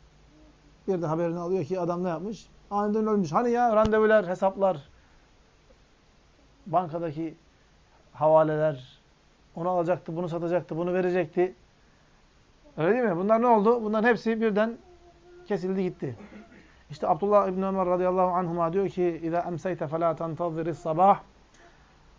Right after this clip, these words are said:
ve izâ asbahte felâ tentaziril mesâ." Sabaha çıktığın zaman sakın ha,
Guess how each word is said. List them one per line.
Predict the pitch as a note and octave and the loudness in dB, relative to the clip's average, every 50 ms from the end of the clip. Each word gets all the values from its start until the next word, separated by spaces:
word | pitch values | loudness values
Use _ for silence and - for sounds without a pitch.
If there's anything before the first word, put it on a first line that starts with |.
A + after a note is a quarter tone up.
| _ _ - | _ _ -10
ve | E3+ E3+ F#3+ | -6 -2 0
izâ | F3 F#3 F3+ | 2 2 2
asbahte | F3+ F3+ D#3 - - G#3 D#3 D#3 F#3 E3 | 2 0 -2 -4 -4 -4 -4 -4 -4 -4
felâ | D3 F3 F3+ F3+ E3+ | 0 2 2 2 2
tentaziril | - E3+ E3+ D#3+ D#3+ F3 E3 D#3 D#3+ E3+ F3 | 0 -2 -4 -2 -2 -2 0 0 -2 -2 -2
mesâ." | E3+ E3 E3 D3+ - E3+ D#3 C#3 - | -2 -2 -2 2 4 4 4 4 0
Sabaha | - - E3+ F3 F#3+ F#3 F#3 F#3 | -6 -6 -4 -2 0 0 0 0
çıktığın | E3+ F3+ - - G3 F#3+ | -2 -6 -6 -6 -4 -4
zaman | F3+ F3 E3+ E3 D#3+ | -2 -2 -2 -2 -2
sakın | D3 C3+ E3 D3+ G3 F#3+ | -4 -4 -4 -4 -2 -2
ha, | F3+ F#3+ G3+ | -2 -2 -4